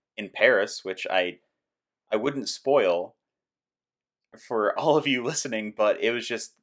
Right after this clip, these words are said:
it, like, halfway through the recording, that's when I found out, "Oh, yeah, uh, I'm in Paris." Like, "What?" <laughs> So she's in Paris. She gave us, you know, about forty-five minutes of her time, and it was a lot of fun just hearing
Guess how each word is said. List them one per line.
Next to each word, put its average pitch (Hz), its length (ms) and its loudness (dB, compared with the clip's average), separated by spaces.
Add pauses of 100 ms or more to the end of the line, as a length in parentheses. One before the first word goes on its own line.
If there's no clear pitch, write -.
(320)
it, - 260 -6
like, 101 140 -2
halfway 127 300 -2
through 131 160 -8
the 123 80 -6
recording, 101 540 -4
that's 101 160 -2
when 98 100 -2
I - 60 -8
found 98 160 -2
out, 92 100 -2
"Oh, 208 120 2
yeah, 202 260 2 (120)
uh, 135 180 -8
I'm 151 140 -6
in 131 120 -8
Paris." 131 400 -6
Like, 78 120 -14
"What?" - 500 -2 (640)
<laughs> 196 200 -8 (380)
So 120 500 4
she's 123 240 -6
in 147 120 -8
Paris. 127 500 -2
She 98 440 -12
gave 101 180 2
us, 104 240 -4
you 98 80 -14
know, 87 360 -8
about - 200 -4
forty-five 104 240 -8
minutes 98 200 -14
of - 60 -20
her 92 80 -12
time, 156 520 -6 (760)
and 107 140 -8
it 104 120 -4
was 92 500 -4
a 101 60 -2
lot 127 240 -2
of 135 80 -8
fun 120 200 -8
just 107 240 -16
hearing 95 420 -10